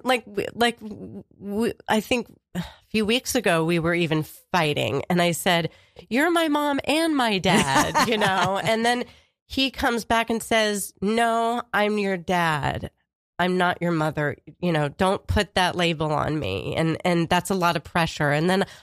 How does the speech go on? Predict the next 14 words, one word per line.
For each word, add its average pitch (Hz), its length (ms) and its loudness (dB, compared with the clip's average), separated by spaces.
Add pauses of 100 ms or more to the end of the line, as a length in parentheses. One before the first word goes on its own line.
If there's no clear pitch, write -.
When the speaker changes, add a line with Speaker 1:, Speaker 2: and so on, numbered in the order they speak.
(140)
Speaker 1:
I 190 120 2
have 185 240 -2
to - 100 -4
kinda 180 320 -2
come 170 360 -2
back 170 380 0
and 165 120 -2
go, 165 320 0 (360)
"Okay, 190 300 0
you 180 140 0
know, 175 220 2
he's 165 260 -2
right. 165 520 0 (840)
I, - 100 -12